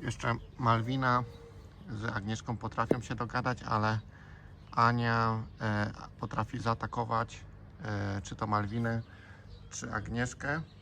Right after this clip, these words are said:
Tam jest Agnieszka. Tutaj mamy Malwinę.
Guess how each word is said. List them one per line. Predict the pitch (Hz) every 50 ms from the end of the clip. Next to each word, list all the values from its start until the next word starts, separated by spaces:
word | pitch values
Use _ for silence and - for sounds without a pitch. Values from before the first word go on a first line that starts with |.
| - - - - - - - - - - - - - - - - - - -
Tam | - 107
jest | 104 92 98
Agnieszka. | 98 - 139 135 131 - - - 143 139 139 - - - - - - - - - - - - - - - - - - - - - - - - - - - - - - - - - - -
Tutaj | - - - 107 101
mamy | 98 98 95 98 95
Malwinę. | 95 95 98 104 107 135 143 143 135 131